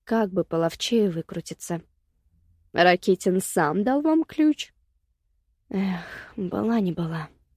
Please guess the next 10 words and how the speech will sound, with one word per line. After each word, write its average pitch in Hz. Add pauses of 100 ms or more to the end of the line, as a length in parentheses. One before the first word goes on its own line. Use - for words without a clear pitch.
(1000)
«Я 262
не 262
взламывала 233
кабинет», — 175 (520)
выдохнула 180
Неля, 294 (360)
не 247
глядя 202
на 196
следователя. 175